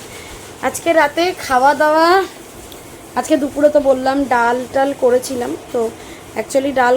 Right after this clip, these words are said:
করেছিলাম, কালকে বাবাই বিরিয়ানি আনিয়েছিল, তোমরা, আহ, আগের ব্লগটা দেখলে বুঝতে পারবে, আর্সেলান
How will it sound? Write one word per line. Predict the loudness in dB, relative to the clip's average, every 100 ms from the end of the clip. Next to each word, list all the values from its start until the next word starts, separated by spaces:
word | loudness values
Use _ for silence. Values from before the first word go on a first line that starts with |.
| 4
করেছিলাম, | 2 2 -2 -2 -2 -2 -2
কালকে | 2 0 0 -2 -2 0 0
বাবাই | 2 2 0
বিরিয়ানি | -4 -2 0 0 -2
আনিয়েছিল, | -2 -4 -4 -4 -4
তোমরা, | -4 -6
আহ, | -6 -12 -14 -10 -6 -4 -2 -2
আগের | 0 -2 -4 -8 -2
ব্লগটা | 0 0 -2 -2
দেখলে | 0 0 -2
বুঝতে | -2 -2 -4 -2
পারবে, | -4 -6 -12 -16 -20 -20 -16 -12
আর্সেলান | -10 -4 -2 0